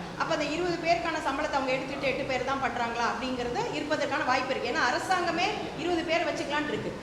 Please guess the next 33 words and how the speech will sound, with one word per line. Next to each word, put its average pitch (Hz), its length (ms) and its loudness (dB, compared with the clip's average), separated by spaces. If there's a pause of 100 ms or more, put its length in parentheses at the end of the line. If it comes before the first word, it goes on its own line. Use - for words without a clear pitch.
(240)
இது 349 180 2
இல்லாம 330 300 2 (340)
சில 311 160 2
இடங்கள்ல 311 500 4 (160)
அரசாங்கமே 302 520 0 (300)
போன 339 200 4
மாசம் 339 300 2
வந்து 311 200 0
இருபது 302 220 0
பேர் 302 160 4
இருந்தாங்க, 240 400 0
இப்ப 285 120 -2
இந்த 311 180 -2
மாசம் 339 280 0
வந்து 294 240 -2
கொசு, 285 240 0 (100)
அ, 226 140 4 (400)
டெங்கு 330 280 2
கேசஸ் 269 300 -2
குறைஞ்சிச்சு, 247 480 0 (260)
அதனால 320 340 2
அந்த 311 140 0
இருபது 320 280 0
பேர் 311 200 0
பதிலா 247 500 0
பத்து 277 260 0
பேரை 294 260 0
வந்து 262 300 -4
போட்டுக்கலாம்னு 277 500 0
பத்து 349 220 0
பேர் 330 180 2
ஆக்கி 302 200 2
போடுறாங்க. 247 460 0